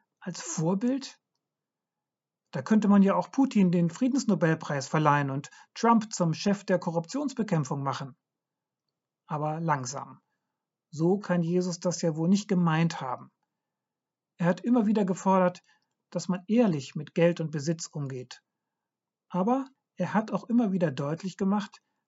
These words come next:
dass man nicht sein Herz an Geld und Gut hängen soll. Und darum geht es wohl in dieser Geschichte. Denn wir sind ja auch Verwalter und müssen eines Tages Rechenschaft ablegen, was wir gemacht haben mit den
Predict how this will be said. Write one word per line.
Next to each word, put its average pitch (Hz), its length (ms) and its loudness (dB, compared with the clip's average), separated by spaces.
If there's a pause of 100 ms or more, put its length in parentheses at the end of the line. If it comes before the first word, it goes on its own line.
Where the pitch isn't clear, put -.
dass 170 180 -4
man 180 180 0
nicht 185 220 -2
sein 190 200 -2
Herz 220 500 0 (260)
an 160 160 -4
Geld 147 320 -4
und 147 160 -6
Gut 151 320 -8
hängen 127 220 -8
soll. 117 280 -14 (1200)
Und 170 120 0
darum 233 460 4 (120)
geht 226 200 0
es - 180 -2
wohl 156 140 -2
in 147 80 -2
dieser 143 220 -6
Geschichte. - 580 -12 (1000)
Denn 180 360 2 (160)
wir 196 160 4
sind 196 200 2
ja 202 120 0
auch 240 160 -4
Verwalter 131 680 -2
und 175 120 -2
müssen 196 260 -4
eines 175 240 -2
Tages 165 460 0
Rechenschaft 170 560 -2
ablegen, 151 560 -4 (400)
was 151 180 -8
wir 170 80 -2
gemacht 156 460 0
haben 127 340 -10 (260)
mit 160 160 -8
den 143 320 -10